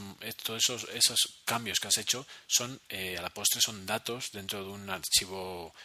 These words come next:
eh, X M L. Em, de modo que la foto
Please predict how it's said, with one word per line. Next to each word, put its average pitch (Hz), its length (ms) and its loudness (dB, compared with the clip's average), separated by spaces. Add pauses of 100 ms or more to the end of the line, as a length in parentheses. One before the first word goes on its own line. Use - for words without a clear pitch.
(140)
eh, 82 260 -4
X - 240 10
M 175 160 -6
L. - 240 -10 (480)
Em, 85 920 -4 (240)
de - 180 -2
modo 95 180 -8
que 92 300 -2
la 92 160 -6
foto - 380 -4